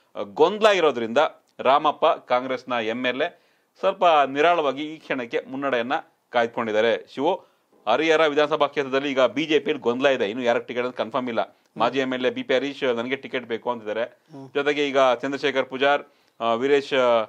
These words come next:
Speaker 1: ಅನಗವಾಡಿ, so ಇವರು ಕೂಡ ಟಿಕೆಟ್ ಆಕಾಂಕ್ಷಿಗಳಾಗಿದ್ದಾರೆ. ಕಾಂಗ್ರೆಸ್ನಲ್ಲಿ ರಾಮಪ್ಪ ಸಿಟ್ಟಿಂಗ್ ಎಮ್ ಎಲ್ ಎ,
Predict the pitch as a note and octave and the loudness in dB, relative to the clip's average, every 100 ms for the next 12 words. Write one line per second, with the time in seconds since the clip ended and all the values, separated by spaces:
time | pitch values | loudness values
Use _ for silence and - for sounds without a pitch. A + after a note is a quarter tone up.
0 | _ B2 B2+ B2 A#2+ C3 - - B2 B2+ | _ -8 -2 2 2 0 -8 -14 -10 -8
1 | C3+ A#2+ B2 B2+ A#2+ A#2 A2 A2 B2 D3+ | -6 -6 -6 -8 -4 -4 -4 -8 -4 -2
2 | C3 G#2+ F#2+ - _ _ _ _ _ _ | -2 -4 -6 -10 _ _ _ _ _ _
3 | _ _ _ - G#3 A#3 G#3+ G#3+ G3 F#3 | _ _ _ 0 2 4 2 0 2 2
4 | F#3+ F#3 D#3+ F#3 F3 D3+ C#3+ - _ | 2 0 -2 -2 0 0 -2 -4 _